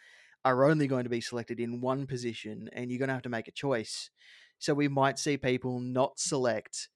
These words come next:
certain players in certain positions because they no longer have the luxury of dual position or,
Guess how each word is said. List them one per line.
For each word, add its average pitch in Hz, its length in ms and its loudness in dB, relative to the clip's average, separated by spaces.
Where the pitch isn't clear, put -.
certain 117 400 -4
players 117 460 -2
in 120 100 -8
certain 120 300 -4
positions 120 480 -8
because 127 400 -4
they 120 160 0
no 117 200 -2
longer 117 340 -4
have 123 180 -6
the 123 100 -4
luxury 120 420 -4
of 117 100 -8
dual 120 180 -4
position 120 540 -6
or, 117 240 -6